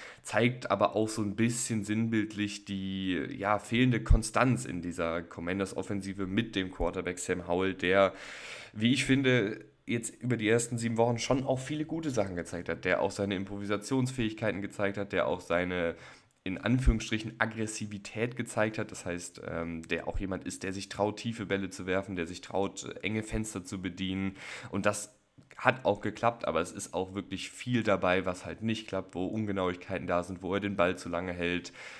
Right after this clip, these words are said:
Ähm, und dann kann halt so ein Spiel auch mal bei rumkommen, wo dann halt gar nichts mehr funktioniert, wo dann die Höhepunkte ausbleiben und dann nur das Negative da bleibt.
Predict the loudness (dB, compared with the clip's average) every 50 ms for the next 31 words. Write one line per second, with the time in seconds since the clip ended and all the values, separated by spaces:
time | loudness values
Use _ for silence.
0 | -18 -20 -10 -4 -2 0 2 2 2 0 0 -2 -4 -6 -10 -20 _ -8 -6 -4
1 | -2 2 2 2 4 2 2 0 -2 -4 -8 -14 -14 -12 -8 -4 0 2 2 2
2 | 2 2 2 0 0 0 0 2 4 4 4 2 2 2 0 0 -2 -4 -6 -6
3 | -6 -6 -6 -6 -6 -4 -4 -2 -4 -4 -4 -2 0 2 2 2 2 0 -4 -6
4 | -6 -6 -8 -8 -6 -6 -6 -6 -6 -6 -6 -6 -6 -4 -4 -4 -4 -4 -4 -4
5 | -2 0 2 2 2 4 6 6 6 6 4 2 2 2 2 2 0 0 2 2
6 | 2 2 2 -2 -4 -2 -2 -2 -2 -2 0 0 0 0 -2 -2 -4 -2 -2 -4
7 | -4 -4 -6 -6 -6 -4 0 0 0 0 2 2 2 2 0 -2 -6